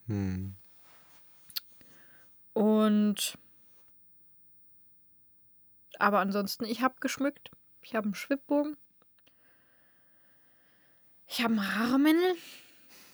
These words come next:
Speaker 2: Leider keine Räucherkerzen. Also ich hab Räucherkerzen.
Speaker 1: Nicht?
Speaker 2: Ja, doch. Ich hab Räucherkerzen, die, die ich letztes Jahr zum Geburtstag oder zu Weihnachten geschenkt bekommen hab.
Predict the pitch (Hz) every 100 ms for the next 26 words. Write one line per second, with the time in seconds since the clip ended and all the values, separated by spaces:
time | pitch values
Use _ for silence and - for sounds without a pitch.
0 | _ _ _ _ 220 208 262 269 - 226
1 | 240 233 208 220 214 220 - 220 - 254
2 | 269 - _ _ 214 220 240 233 - 254
3 | 247 - 240 277 - 247 247 _ _ 214
4 | 214 220 220 - - _ 208 220 233 -
5 | - 240 233 - 240 - 233 233 240 226
6 | 233 220 - - 214 226 240 - 226 214
7 | 214 214 208 233 226 202 208 - 208 226
8 | 233 247 240 247 240 - - 240 247